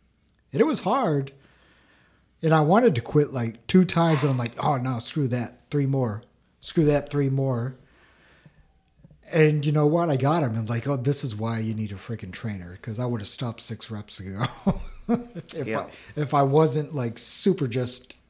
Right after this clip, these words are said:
Speaker 1: amped up and motivated like I was today, on a normal day, I would stop.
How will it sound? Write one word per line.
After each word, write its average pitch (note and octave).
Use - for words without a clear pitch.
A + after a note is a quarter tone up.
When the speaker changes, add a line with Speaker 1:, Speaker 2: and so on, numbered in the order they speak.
Speaker 1:
amped C3+
up C3+
and A2+
motivated G#2+
like G#2+
I G#2+
was G#2+
today, F#2
on C3+
a C3+
normal B2+
day, A#2
I -
would D#3
stop. F#2+